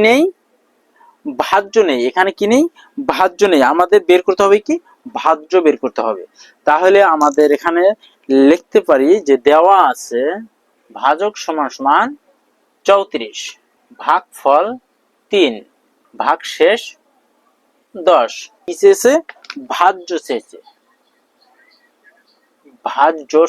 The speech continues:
সমান সমান কত? এটাই প্রশ্ন। আমরা জানি ভাজ্য বের করার সূত্র, ভাজ্য সমান সমান ভাজক গুণ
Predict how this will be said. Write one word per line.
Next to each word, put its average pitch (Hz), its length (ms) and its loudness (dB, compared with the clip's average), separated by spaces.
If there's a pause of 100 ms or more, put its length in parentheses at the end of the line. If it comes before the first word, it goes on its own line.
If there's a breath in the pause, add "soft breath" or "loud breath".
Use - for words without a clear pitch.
সমান 147 280 -12
সমান 165 260 -6 (1500)
কত? 180 160 0 (340)
এটাই 170 240 0 (540)
প্রশ্ন। 233 260 0 (880)
আমরা 196 380 0
জানি 120 180 -4 (500)
ভাজ্য 175 280 -2 (120)
বের 175 180 4
করার 175 280 2
সূত্র, - 280 -4 (440)
ভাজ্য 156 340 -4 (240)
সমান 131 340 -8
সমান 131 320 0 (220)
ভাজক 147 500 0 (540)
গুণ 139 320 0